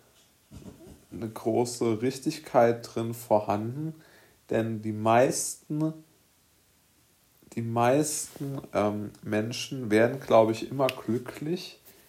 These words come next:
wenn sie ihre, also wären ja glücklich, wenn sie ihre Gedanken umsetzen könnten und ihre Wünsche umsetzen könnten. Dara-, danach strebt ja eigentlich der Mensch,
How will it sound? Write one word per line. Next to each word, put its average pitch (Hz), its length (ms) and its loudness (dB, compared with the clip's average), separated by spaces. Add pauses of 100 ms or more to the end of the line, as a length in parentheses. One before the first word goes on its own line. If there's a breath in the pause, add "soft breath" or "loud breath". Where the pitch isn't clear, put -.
(420 soft breath)
wenn 117 220 -2
sie 131 120 -4
ihre, 113 480 -4
also 101 280 -2
wären 135 380 4
ja 110 100 0
glücklich, - 680 -4
wenn 127 160 -4
sie 123 140 -6
ihre 107 260 -2
Gedanken 113 540 -4
umsetzen 113 640 -4
könnten - 520 -12 (960 soft breath)
und 101 340 -4
ihre 107 280 -2
Wünsche 120 320 -4
umsetzen - 560 -6
könnten. - 460 -12
Dara-, 127 300 4
danach 143 300 4
strebt - 480 0
ja - 100 6
eigentlich 98 520 -2
der - 120 -6
Mensch, - 560 -14